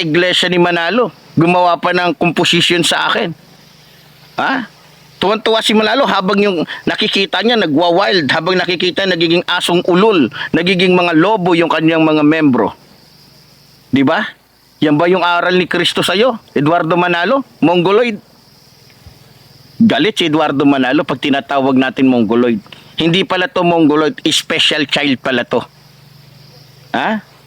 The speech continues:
Special child pala to, mas matindi pa to kay Kibulok. Kasi, kakain na lang ito, gusto niya may susubo pa sa kanya. May nagsabi sa akin yan. Talagang buhay hari itong si Eduardo Manalo. Gusto niya,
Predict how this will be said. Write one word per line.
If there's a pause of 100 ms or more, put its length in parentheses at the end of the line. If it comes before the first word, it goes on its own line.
(500)
Special
child
pala
to,
mas
matindi
pa
to
kay
Kibulok. (1400)
Kasi, (240)
kakain
na
lang
ito, (220)
gusto
niya
may
susubo
pa
sa
kanya. (240)
May
nagsabi
sa
akin
yan. (1700)
Talagang
buhay
hari
itong
si
Eduardo
Manalo. (680)
Gusto
niya,